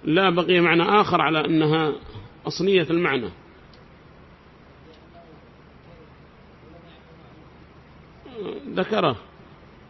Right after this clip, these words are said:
"فأثابكم غما بغم لكي لا تحزنوا"، فما هو المعنى الثاني على أنها أصلية؟ عندك؟ ها؟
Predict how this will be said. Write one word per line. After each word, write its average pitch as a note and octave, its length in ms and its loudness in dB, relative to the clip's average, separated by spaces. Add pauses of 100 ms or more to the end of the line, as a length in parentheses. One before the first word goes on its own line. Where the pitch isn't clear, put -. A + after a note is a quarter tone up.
(2250)
"فأثابكم F#3+ 800 2
غما F#3+ 360 0
بغم F#3+ 520 0
لكي F3+ 520 2
لا F3+ 160 2
تحزنوا"، D#3+ 500 0 (1300)
فما E3+ 220 2
هو G#3 120 8
المعنى F#3+ 320 2
الثاني G3 380 0
على F3 200 0
أنها F3 220 0
أصلية؟ F3+ 420 -2 (2000)
عندك؟ E3+ 360 -4 (1500)
ها؟ F3+ 320 0